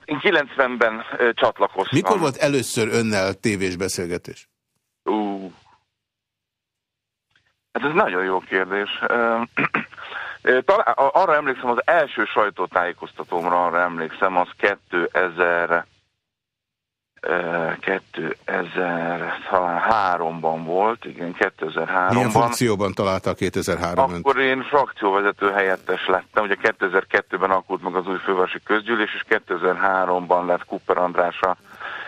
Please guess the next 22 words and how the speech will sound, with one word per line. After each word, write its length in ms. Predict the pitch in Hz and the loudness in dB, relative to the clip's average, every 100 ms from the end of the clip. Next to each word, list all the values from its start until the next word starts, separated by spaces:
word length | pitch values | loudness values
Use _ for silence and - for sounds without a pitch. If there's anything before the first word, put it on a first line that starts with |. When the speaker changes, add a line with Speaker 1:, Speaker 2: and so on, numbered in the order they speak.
| - _ - | -16 _ 0
Speaker 1:
a 240 | 90 87 85 | 0 0 -4
fr-, 420 | - 90 95 87 | -2 2 2 0
frakció 640 | 95 98 - 95 90 85 80 | 0 0 0 -2 0 2 2
vezetője, 560 | 101 107 113 113 104 95 | 0 2 0 2 2 2
és 180 | 90 | 2
ők 160 | 101 95 | 0 0
kért 240 | - 87 | -2 -4
fel 120 | - 85 | -2 -2
frakcióvezető 640 | 98 90 92 82 85 - | -2 -2 -4 -2 -4 -4
helyettesnek, 720 | - 98 110 117 127 120 120 | 0 2 2 2 0 0 -2
és 120 | 104 - | -4 0
akkor 460 | 95 - 90 90 | 0 2 2 2
a 200 | 90 90 - - - - | 2 0 -6 -18 -16 -16
gyógyfürdők 1120 | - 110 104 - 92 90 80 90 87 - - - _ _ _ _ _ _ - | 0 2 2 0 0 -2 0 0 0 -2 -4 -4 _ _ _ _ _ _ -2
akikkel 220 | 95 - 92 | 0 2 -2
kapcsolatban 500 | - 90 76 87 80 | 0 -2 0 -2 2
tartottam, 840 | 90 85 - 82 - 85 85 82 - - _ _ _ _ _ _ _ _ _ | 0 0 -2 -8 -2 0 0 -4 -14 -20 _ _ _ _ _ _ _ _ _
eh, 280 | - 82 80 76 71 | -8 -6 -6 -8 -12
egy 80 | - | -10
sajt-, 200 | - 87 | -2 2
Speaker 2:
Eltelt 420 | 113 123 110 101 | 2 0 0 -2
húsz 420 | - 127 117 - | -2 -2 -2 -4